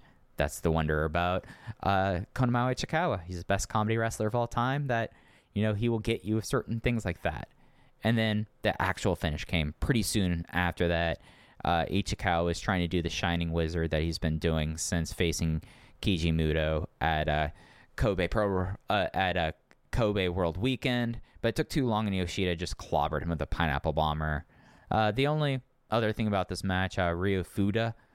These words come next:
was originally in this match. Uh, Problem Dragon replaced him. On commentary, they made a reference to, uh, Fuda's broken sternum, sternum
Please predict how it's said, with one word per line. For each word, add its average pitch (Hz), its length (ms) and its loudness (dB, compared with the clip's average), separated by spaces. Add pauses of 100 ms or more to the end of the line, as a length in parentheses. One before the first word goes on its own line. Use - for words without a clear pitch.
(160)
was 98 200 2
originally 98 600 0
in 95 180 0
this 95 220 0
match. 101 440 -2 (400)
Uh, 80 380 2 (300)
Problem 104 340 2
Dragon 107 420 0
replaced 95 540 -2
him. 107 380 0 (420)
On 101 240 0
commentary, 98 800 0
they 92 120 -2
made 90 180 0
a 90 40 0
reference 90 520 0
to, 85 500 0 (580)
uh, 82 500 2 (220)
Fuda's 92 760 0
broken 107 400 0
sternum, 107 560 0 (260)
sternum 110 720 -2